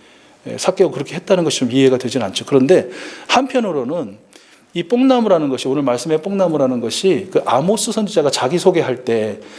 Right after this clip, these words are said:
자기는 뽕나무를 배양하던 자, 그러니까 세번역에 보면 무화과, 돌 무화과 나무를 재배하던 자라고 그렇게 이야기하거든요.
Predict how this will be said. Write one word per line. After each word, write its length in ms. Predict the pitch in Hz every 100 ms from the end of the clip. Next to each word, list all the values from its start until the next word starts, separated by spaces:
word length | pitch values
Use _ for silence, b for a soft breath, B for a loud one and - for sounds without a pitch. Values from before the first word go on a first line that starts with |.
| B -
자기는 720 | - 139 160 185 262 - -
뽕나무를 720 | 247 262 262 240 214 214 208
배양하던 600 | 208 143 147 143 139 123
자, 240 | 113 95 - -
그러니까 320 | - - 131
세번역에 460 | - 233 226 208 185
보면 420 | 165 165 156 120
무화과, 540 | 135 135 196 196 180
돌 240 | - 170 196
무화과 400 | 170 160 165 165
나무를 420 | 143 147 147 147
재배하던 580 | - 143 156 147 147 139
자라고 540 | 127 113 113 120 113 B B
그렇게 160 | -
이야기하거든요. 840 | 117 123 113 123 113 107 101 139